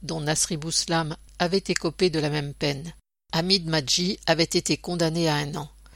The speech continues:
Ce procès étant entaché d'irrégularités, le jugement avait été prononcé en l'absence des inculpés. Leurs avocats avaient fait appel.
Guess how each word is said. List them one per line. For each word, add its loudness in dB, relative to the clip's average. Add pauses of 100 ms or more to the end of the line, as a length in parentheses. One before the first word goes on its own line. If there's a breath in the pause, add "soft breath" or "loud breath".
Ce -2
procès 6
étant 4
entaché 4
d'irrégularités, 0 (320)
le -6
jugement -2
avait 0
été -2
prononcé 0
en 0
l'absence 0
des 0
inculpés. -4 (240 loud breath)
Leurs 0
avocats 2
avaient 2
fait 0
appel. -4